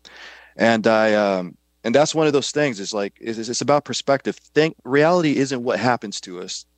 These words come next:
It's our interpretation of what happens to us. Reality is our response to what happens to us. It's the implication of what happens to us. You know, we, we're all writing our own story. We're all, we're all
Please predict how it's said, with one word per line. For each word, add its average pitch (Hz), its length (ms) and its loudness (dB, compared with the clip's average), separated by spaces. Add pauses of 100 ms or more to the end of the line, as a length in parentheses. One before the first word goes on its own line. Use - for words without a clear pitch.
(140)
It's 123 160 2
our 120 280 2
interpretation 135 800 -2
of 98 60 -10
what 92 120 -10
happens 90 440 -6
to - 140 -14
us. - 240 -12 (560)
Reality 135 380 4
is 131 120 2
our 117 120 2
response 120 480 -2
to 113 80 -10
what 101 120 -6
happens 95 420 -4
to 90 120 -16
us. 87 140 -12
It's 98 80 -8
the - 180 -4
implication 131 640 -2
of 87 80 -10
what 98 140 -4
happens 95 400 -4
to 95 180 -18
us. - 240 -16 (640)
You 110 80 -4
know, 110 100 4
we, 123 160 2
we're 135 180 2
all 151 220 4
writing 135 320 2
our 113 160 -2
own 113 160 -6
story. 92 460 -6 (100)
We're 120 160 0
all, 139 380 2 (280)
we're 120 140 0
all 135 460 2